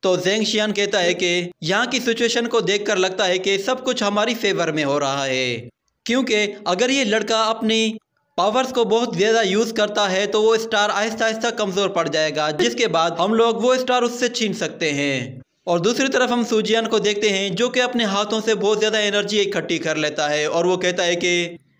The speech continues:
"अभी इतनी काफ़ी नहीं है।" ये कहकर वो अपनी powers को और भी ज़्यादा बढ़ा देता है, जिससे वो बहुत दूर से natural energy को अपनी तरफ खींचने लगता है, जिस पर Zeng शियान भी हैरान हो जाता है कि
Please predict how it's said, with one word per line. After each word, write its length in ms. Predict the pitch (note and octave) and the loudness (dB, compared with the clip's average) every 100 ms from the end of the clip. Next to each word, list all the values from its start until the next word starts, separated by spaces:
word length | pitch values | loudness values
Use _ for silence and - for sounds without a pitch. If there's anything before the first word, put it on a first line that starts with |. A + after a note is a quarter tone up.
| _ - | _ -4
"अभी 260 | G3 A#3+ B3 | 0 2 2
इतनी 260 | A#3+ A#3+ | 0 -2
काफ़ी 320 | A#3 G3+ G3+ G3 | 0 -2 0 -2
नहीं 280 | F#3 F3+ D3+ | 0 -2 0
है।" 500 | C#3 C3+ A#2+ - - _ _ D3 | 0 -2 -4 -8 -16 _ _ -2
ये 180 | A3 | 0
कहकर 460 | B3 A#3 A3+ A3 G#3 - - E3+ | 2 0 2 0 -2 -6 -8 0
वो 100 | A#3 | 0
अपनी 220 | A#3+ B3 | 2 0
powers 400 | A3 G#3+ A3+ A3+ | 0 0 0 0
को 120 | A3+ | 0
और 220 | F3 A3 G#3 | 2 2 0
भी 100 | G#3+ | 0
ज़्यादा 240 | A3 G#3+ | 0 0
बढ़ा 280 | F3 D#3 C#3+ | 0 0 0
देता 220 | C#3+ C#3+ | -2 -2
है, 220 | C#3+ D3 C#3+ | 0 0 0
जिससे 640 | A3 A#3 G#3+ G3+ G3+ G#3 _ _ _ - | -2 0 2 2 2 -4 _ _ _ -10
वो 180 | D#3 A#3+ | 0 2
बहुत 320 | G#3 A#3 A#3+ | 2 2 2
दूर 260 | F3+ B3+ B3+ | 2 2 2
से 180 | B3 A3+ | 2 2
natural 380 | A3+ A3+ A#3 G#3+ | 2 0 0 2
energy 340 | G#3 G#3 G#3 | 2 0 -2
को 100 | G#3 _ - | -4 _ -6
अपनी 240 | G#3+ C4 A#3+ | -2 0 2
तरफ 260 | A3+ A#3 A3+ | 2 0 0
खींचने 360 | D4 F3+ E3 | -4 -2 -2
लगता 360 | C#3+ C#3 D3 C#3 | -2 -2 -2 -2
है, 460 | C3+ C3+ A#2+ - - - _ _ D3+ | 0 0 0 -6 -18 -20 _ _ -4
जिस 220 | F#3+ A3 | -2 0
पर 220 | A3 G#3+ | 0 2
Zeng 240 | E3 A3 B3 | 0 0 0
शियान 260 | B3 B3 A#3 | 0 0 2
भी 140 | A#3+ | 2
हैरान 320 | F3+ F3 E3+ | 2 2 2
हो 80 | E3+ | 0
जाता 260 | E3+ F3 E3+ | 0 0 0
है 120 | F3+ | 0
कि 180 | F#3 | 0